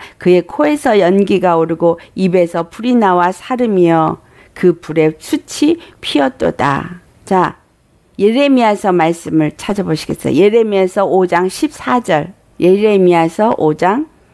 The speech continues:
십사 절 말씀 같이 봉독하시겠습니다.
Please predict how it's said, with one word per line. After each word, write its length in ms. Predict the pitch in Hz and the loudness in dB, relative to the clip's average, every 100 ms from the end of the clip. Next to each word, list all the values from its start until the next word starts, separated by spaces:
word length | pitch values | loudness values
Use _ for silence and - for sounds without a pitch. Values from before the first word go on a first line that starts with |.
| _ | _
십사 500 | - - 285 - 202 | -10 -6 -6 -4 -2
절 220 | 202 196 175 | 0 0 0
말씀 720 | 165 151 165 - 160 214 311 _ - | 0 -2 -4 -4 -2 -2 -4 _ -8
같이 420 | 190 185 - 233 | -8 -6 -4 -2
봉독하시겠습니다. 1300 | 233 185 185 185 190 180 - 180 - 175 165 170 196 | 2 2 2 0 -4 -4 -2 -4 0 2 2 2 -2